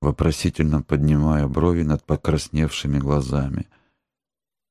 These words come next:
«А где же мы возьмём теперь четвёртого?» Но Евпроксия Васильевна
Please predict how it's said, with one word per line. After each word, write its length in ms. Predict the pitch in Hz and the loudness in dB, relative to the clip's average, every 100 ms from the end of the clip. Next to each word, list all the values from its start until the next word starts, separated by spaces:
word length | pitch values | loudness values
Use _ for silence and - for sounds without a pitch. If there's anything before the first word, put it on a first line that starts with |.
| - | -8
«А 100 | 135 | -8
где 220 | - 104 | -2 -2
же 180 | 110 120 | 0 -2
мы 560 | 131 131 127 139 143 135 | 0 0 0 -2 -4 -4
возьмём 500 | 127 123 110 120 113 | -2 -2 2 2 0
теперь 340 | - 123 104 | -2 -2 -2
четвёртого?» 1000 | - - 123 123 120 92 - 76 85 - _ _ _ _ _ _ _ _ _ _ _ _ _ _ _ _ | -4 -10 -4 -2 -2 -4 -6 -6 -6 -10 _ _ _ _ _ _ _ _ _ _ _ _ _ _ _ _
Но 280 | 71 71 82 | -2 2 2
Евпроксия 680 | 76 73 - 76 - - 78 | 2 0 -2 -2 -2 0 2
Васильевна 920 | 73 73 - 117 113 110 104 101 95 | 2 0 -2 -2 0 0 2 0 -2